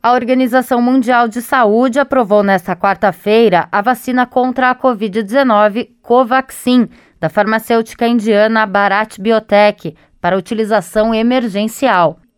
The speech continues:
Este é o oitavo imunizante aprovado pela O M S desde o início da pandemia, que avaliou que os benefícios da vacina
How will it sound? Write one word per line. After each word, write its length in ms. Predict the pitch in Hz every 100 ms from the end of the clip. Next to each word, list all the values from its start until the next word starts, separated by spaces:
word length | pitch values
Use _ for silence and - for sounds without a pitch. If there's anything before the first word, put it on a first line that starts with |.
| -
Este 180 | 170 233
é 60 |
o 40 | 226
oitavo 560 | 247 247 226 226 262
imunizante 720 | 285 247 220 165 190 220 226
aprovado 540 | 233 202 196 185 185 180
pela 300 | 220 240 233
O 60 |
M 220 | 214 180 175
S 400 | 175 196 - 220
desde 380 | 180 208 220
o 40 | 226
início 360 | 214 214 220 208
da 140 | 214
pandemia, 640 | 214 226 226 202 214 165 - _
que 100 | -
avaliou 440 | 185 226 269 208
que 120 | 180 196
os 120 | 170
benefícios 680 | 190 240 247 226 196 208
da 140 | 190 220
vacina 580 | 277 269 220 196 185